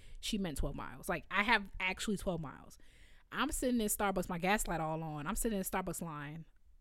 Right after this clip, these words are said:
I'm like, "Okay, the gas light on. Like, I still got twelve miles left. Like, what's the problem?" I get to the window. You know how your car, you know how low your car gotta be on gas for it to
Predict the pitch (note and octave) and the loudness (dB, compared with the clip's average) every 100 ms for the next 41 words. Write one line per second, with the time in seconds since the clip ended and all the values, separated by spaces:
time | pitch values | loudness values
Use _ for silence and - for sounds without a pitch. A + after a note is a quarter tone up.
0 | - - B3+ A3+ D4 C4+ A3 A3 C#4 G3 | -10 -4 -2 -2 -2 -2 0 -2 0 -2
1 | F#3+ F#3+ F#3+ F#3 E3+ F#3 - G3+ G3 G#3+ | 0 -2 0 -2 -2 -4 -6 -6 -4 -4
2 | G#3 G3+ G#3+ A3+ A3 F#3+ E3+ E3+ F#3+ - | -2 -4 -4 -6 -4 -4 -2 -4 -6 -2
3 | G#3+ F3+ D#3+ D3 - - - - - - | 0 0 -2 -10 -14 -20 -20 -20 -20 -20
4 | - G3 G#3+ - D#3 D3+ A3+ C4 D3+ C#3+ | -6 -2 0 -2 -2 0 2 2 0 -2
5 | C#3+ D3 D3+ - - - - - - - | -6 -8 -12 -18 -20 -20 -18 -18 -18 -2
6 | G3+ D4 D4+ B3 A3+ F#3+ G#3+ C4 D#4 G#3+ | 0 2 2 2 2 0 2 2 4 4
7 | F#3 G#3 G#3 G#3 G#3 G3 G3+ F3+ D#3+ F3 | 4 2 2 2 2 2 0 0 0 0
8 | F#3 - F3+ D#3 - | -2 -2 -4 -2 -4